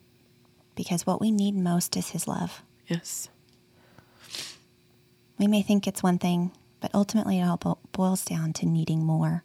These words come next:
Speaker 1: of his love. To cover,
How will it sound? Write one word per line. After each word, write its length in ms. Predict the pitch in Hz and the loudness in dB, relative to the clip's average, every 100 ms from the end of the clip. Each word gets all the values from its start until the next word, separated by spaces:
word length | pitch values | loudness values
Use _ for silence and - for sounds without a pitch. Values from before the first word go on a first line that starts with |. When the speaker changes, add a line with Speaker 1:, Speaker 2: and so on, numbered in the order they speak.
| _ | _
Speaker 1:
of 100 | - | -6
his 180 | 180 - | -6 -4
love. 340 | - - - - _ _ - - - _ _ _ _ _ _ _ _ _ _ _ - | -4 -4 -8 -12 _ _ -20 -20 -20 _ _ _ _ _ _ _ _ _ _ _ -12
To 100 | - | -8
cover, 460 | - 175 185 190 | -2 2 2 0